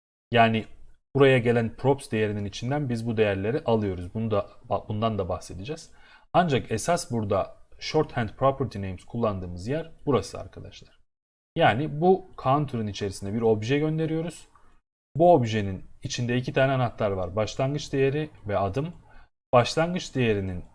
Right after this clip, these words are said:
içeriği bizim props'larımızdan geliyor. Aynı şekilde adımın içeriği de bizim props'larımızdan geliyor. Ve, e, burayı, e, doldurmuş oluyor otomatik olarak.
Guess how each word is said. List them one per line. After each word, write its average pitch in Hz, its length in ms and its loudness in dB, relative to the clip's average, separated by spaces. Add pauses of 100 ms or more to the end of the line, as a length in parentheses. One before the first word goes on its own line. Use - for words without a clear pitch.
(120)
içeriği 139 600 0 (380)
bizim 113 220 -2
props'larımızdan 127 840 0
geliyor. 156 360 -2
Aynı 135 240 2
şekilde 107 340 -6
adımın 123 320 0
içeriği 104 320 -4
de 123 120 -2
bizim 117 300 -4 (420)
props'larımızdan 95 840 -2
geliyor. 101 360 -4 (420)
Ve, 135 240 0 (220)
e, 95 400 -6
burayı, 147 360 4 (220)
e, 98 40 -8 (1500)
doldurmuş 135 520 6
oluyor 85 280 -6 (440)
otomatik 127 480 -2
olarak. 85 360 -8